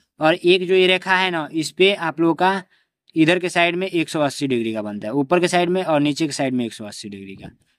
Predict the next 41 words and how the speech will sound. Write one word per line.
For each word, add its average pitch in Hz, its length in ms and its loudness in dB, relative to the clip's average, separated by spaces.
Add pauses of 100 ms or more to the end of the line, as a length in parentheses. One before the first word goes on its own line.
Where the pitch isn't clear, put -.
ठीक 147 180 0
है। 117 120 -2 (520)
तो 175 80 -8
ये 208 180 4 (160)
टोटल 220 420 4
एक 214 200 0
लंबा 185 320 4
रेखा 175 280 0
होगा, 180 240 -2
टोटल 214 500 4
ले 208 140 4
लिया 180 180 4
गया 165 120 2
है 170 60 4
तो 185 100 -2
एक 180 140 0
सौ 185 100 0
अस्सी 185 240 -2
डिग्री 165 240 4
का 151 80 0
कोण 143 220 -2
बनेगा 123 300 -2
टोटल, 107 240 -12
ए, 156 160 2
तीन 170 200 -6
सौ 156 100 -8
साठ 143 240 2
डिग्री 107 260 -12
का। 98 140 -20 (420)
तो 180 60 4
आप 180 120 4
एक 190 120 0
काम 208 240 0
कीजिए 180 260 -4
ना, 151 100 -4
इन 147 180 -6 (200)
सारा 202 400 4
का 196 120 -4
योगफल 180 400 -2
कर 135 160 -2
दीजिए, 110 300 -10